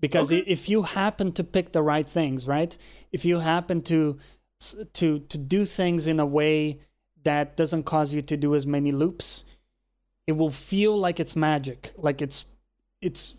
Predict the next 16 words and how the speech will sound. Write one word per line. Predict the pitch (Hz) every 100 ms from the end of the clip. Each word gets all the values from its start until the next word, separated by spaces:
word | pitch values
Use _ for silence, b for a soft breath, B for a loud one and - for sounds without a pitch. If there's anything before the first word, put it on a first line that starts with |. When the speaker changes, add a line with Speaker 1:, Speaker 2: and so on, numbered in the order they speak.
| -
Speaker 1:
you | 165
know, | 147 139 156 -
a | 147
masterpiece. | 143 147 143 - 135 151 - - - _ _ _ _ _ _ _ _ _ _ _ _ _ _
The | 156
problem | 139 190 196 190
is | 190 170
when | 156 165
you | 160
start | 151 - 170 -
to | 160
do | 160 156
a | 147
lot | 147 147 143
of | 131
loops, | 131 127 - -